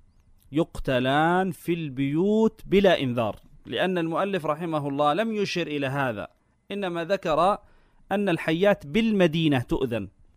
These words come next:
تؤذن ثلاثاً، والمقصود بالثلاث ثلاث أيام على الصحيح،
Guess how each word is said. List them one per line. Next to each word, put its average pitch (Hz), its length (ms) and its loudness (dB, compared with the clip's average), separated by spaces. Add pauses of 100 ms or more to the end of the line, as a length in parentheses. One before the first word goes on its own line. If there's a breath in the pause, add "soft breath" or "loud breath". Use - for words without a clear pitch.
(220)
تؤذن 165 340 4
ثلاثاً، 147 680 6 (120)
والمقصود 170 520 -4
بالثلاث 160 460 0
ثلاث 165 340 0
أيام 156 560 2
على 117 160 0
الصحيح، 139 600 -4